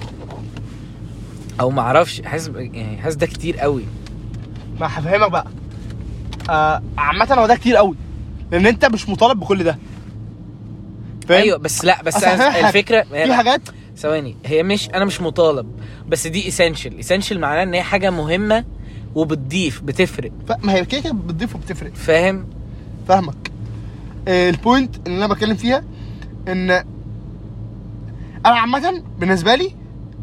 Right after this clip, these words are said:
Speaker 2: في الزمن اللي إحنا عايشينه ده، إن اللي زينا،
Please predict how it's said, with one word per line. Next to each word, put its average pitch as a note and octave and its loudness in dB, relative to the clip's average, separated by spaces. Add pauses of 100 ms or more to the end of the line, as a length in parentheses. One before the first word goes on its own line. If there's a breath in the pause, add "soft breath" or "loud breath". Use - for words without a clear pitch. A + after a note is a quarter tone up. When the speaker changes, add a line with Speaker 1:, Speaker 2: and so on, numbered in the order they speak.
Speaker 2:
في F3+ 0
الزمن E3+ 4
اللي C#4+ 2
إحنا D#4 4
عايشينه D4 2
ده، F#4 2 (580 loud breath)
إن G3+ 2 (1300)
اللي G#3+ 6
زينا، A#3 4